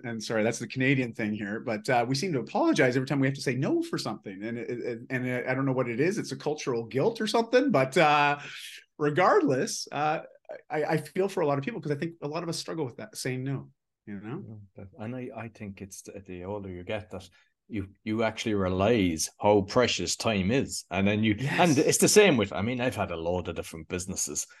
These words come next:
Speaker 2: and it's like
Speaker 1: Yes.
Speaker 2: the time that you keep laser focused and get one running, it's okay, you get it systemized and everything great, and then move
Speaker 1: Yeah.
Speaker 2: on to the next. But usually I kinda go, "Oh, that's good too, that's good too." And a lot of people have that problem. They're kinda, they're
Speaker 1: Yeah.
Speaker 2: just trying to do, it's chasing three rabbits, you'll never catch any.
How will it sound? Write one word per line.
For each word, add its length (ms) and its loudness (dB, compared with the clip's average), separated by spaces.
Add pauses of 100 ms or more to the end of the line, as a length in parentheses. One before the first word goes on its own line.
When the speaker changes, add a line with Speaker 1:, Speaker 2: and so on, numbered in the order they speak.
(140)
Speaker 2:
and 140 0
it's 180 0
like 200 0
Speaker 1:
Yes. 300 -10
Speaker 2:
the 120 0
time 300 6
that 180 6
you 80 2
keep 260 0
laser 380 6
focused 580 0 (240)
and 140 -2
get 160 2
one 340 2
running, 240 4
it's 160 -2
okay, 280 0
you 40 4
get 160 0
it 120 -4
systemized 600 -2
and 100 0
everything 300 -2
great, 260 2
and 120 0
then 100 6
move 160 2
Speaker 1:
Yeah. 60 6
Speaker 2:
on 140 2
to 60 -6
the 140 0
next. 380 -2
But 180 -6
usually 800 2 (200)
I 140 2
kinda 240 4
go, 240 2
"Oh, 180 0
that's 140 -10
good 280 -2
too, 200 2
that's 200 -2
good 200 -10
too." 240 -4
And 320 -4
a 80 -2
lot 340 2
of 80 -6
people 280 -4
have 140 -6
that 180 -6
problem. 360 -4
They're 140 -4
kinda, 400 -6 (240)
they're 120 -10
Speaker 1:
Yeah. 20 -14
Speaker 2:
just 180 -12
trying 160 -2
to 80 -4
do, 360 -4
it's 200 -4
chasing 380 2
three 180 4
rabbits, 360 2
you'll 100 -6
never 160 -6
catch 240 -6
any. 280 -8